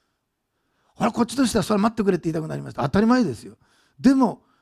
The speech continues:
神の方は最善なんですね。だからそれは間違えないでください。でも神は基本的に私たちを本当に祝福されるし、愛してる。で、神様の言葉を語るとき、その言葉はそうなるんです。神はね、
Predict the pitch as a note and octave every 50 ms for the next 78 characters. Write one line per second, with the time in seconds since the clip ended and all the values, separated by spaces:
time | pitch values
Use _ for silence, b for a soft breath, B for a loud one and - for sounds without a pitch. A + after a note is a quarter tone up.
0 | _ _ _ - A#3+ C#4 C#4+ C4+ B3+ A3+ E3+ D#3+ F#3 F3 A3 G3+ - - - -
1 | F3 F#3 A#3 A3+ F3+ C3 G#2+ - - - G3+ F3+ - - G3+ F3+ - A#3 A#3+ A#3+
2 | A3+ A3+ G#3 G#3+ G3+ E3 B2 G#2+ G2 G#2 b b b b b b B2 B3+ C#4+ C#4
3 | B3 G3 - B3+ C#4+ C#4+ B3 G3+ - - - G#3+ B3+ A#3 A#3+ A#3 A#3+ A#3 G#3+ A#3
4 | A3 F#3+ F#3 D#3 D#3 - b b b b b - - E4 - - D4+ C#4 G3+ A3+
5 | A#3 A#3+ G#3+ G#3 G#3+ G3+ G3+ E3 D#3+ C#3+ G3+ G#3+ - - C#3 A#2+ G2+ G2+ _ _
6 | _ _ _ _ _ _ _ _ _ _ _ _ _ _ _ D3+ - - - C4+
7 | D#4 D#4 C4 C#4 B3+ B3 A3+ F#3 G3 F#3 A3+ A3 A3+ F#3+ F#3 F#3 F#3+ F3+ F3+ F3
8 | D#3 C#3 - G#3 A#3 A3+ A#3 A3+ A3+ G#3+ A3 G3 D3+ - B B B B - -
9 | B3 B3+ A#3+ G3+ F3 A#3 C#4 C4 G#3+ D#3 C3+ A2+ G2+ - - - _ _ _ _
10 | _ _ _ _ _ _ _ _ _ _ _ _ _ _ _ _ _ _ _ _
11 | _ _ _ - - A#3 G#3+ F3+ C#3+ B2 B2 A2+ G2+ F#2 -